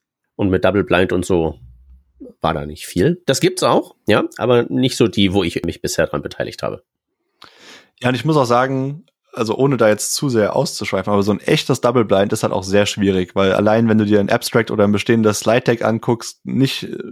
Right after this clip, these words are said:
Speaker 2: schon zu wissen, wer oder was sich dahinter verbirgt, da, da muss man auch aufpassen, so, ne? Aber ich bin, äh, voll bei dir, Peter, zu sagen, na ja, je mehr Transparenz da vorher im Prozess ist, egal ob das um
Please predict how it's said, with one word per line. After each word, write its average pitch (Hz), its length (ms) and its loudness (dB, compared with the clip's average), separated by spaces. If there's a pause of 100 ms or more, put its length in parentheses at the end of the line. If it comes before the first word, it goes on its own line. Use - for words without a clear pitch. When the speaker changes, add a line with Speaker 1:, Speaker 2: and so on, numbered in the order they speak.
Speaker 2:
schon 127 320 0
zu 117 180 -2
wissen, 120 440 0
wer 117 140 6
oder 110 180 4
was 117 160 -4
sich 120 100 -6
dahinter 120 380 2
verbirgt, 113 480 0 (1200)
da, 117 280 0
da 123 120 0
muss 139 180 0
man 127 100 2
auch 110 160 0
aufpassen, 95 760 -2 (140)
so, 87 340 -6
ne? 127 200 0
Aber 120 160 2
ich 117 80 -2
bin, 120 400 -2
äh, 113 120 -4
voll 113 180 0
bei 104 160 0
dir, 104 100 0
Peter, 101 260 -8
zu - 140 -12
sagen, 101 200 -2
na 98 60 0
ja, 101 240 2 (420)
je 113 120 2
mehr 117 220 4
Transparenz 117 560 0
da 113 120 2
vorher 127 340 2
im 120 120 2
Prozess - 420 -2
ist, 123 300 -2
egal 113 280 0
ob 117 120 -2
das - 300 -4
um 113 640 -8